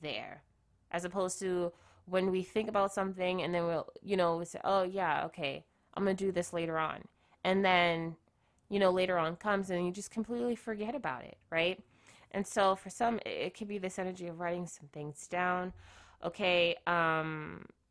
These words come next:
I, I do see here with these ants as well, uh, people coming together, working together, a community of some sort. So you could be coming up with an idea, wanting to do something, wanting to create something here.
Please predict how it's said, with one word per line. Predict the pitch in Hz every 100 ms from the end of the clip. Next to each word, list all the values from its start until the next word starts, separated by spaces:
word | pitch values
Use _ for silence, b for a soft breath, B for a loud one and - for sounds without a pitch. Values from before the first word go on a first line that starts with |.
| _ _ _ _
I, | 226 -
I | 262
do | 262 - 269 302
see | - 240 240
here | 233 226
with | 214
these | 220 214
ants | - 180 190
as | 175
well, | 180 170 175 185 b b b b -
uh, | 175 160 143 - -
people | - 247 247
coming | - 214 214
together, | 190 190 175
working | 175 185 190
together, | - 180 175
a | 160
community | - 220 208 226 214 185
of | 170
some | - 165
sort. | 165 160 - b b b b
So | - 214 202 196 185 90 - - _ _
you | 208 220
could | -
be | 254
coming | 254 254 240 240
up | 220 -
with | 196
an | 196
idea, | 175 180 180 170 165 160 160
wanting | - 180 190
to | 196
do | 185 180
something, | 175 170 170 160 156 156 156
wanting | 170 170
to | 175 190
create | - 196 233 240
something | 196 175 170 165
here. | 160 156 151 151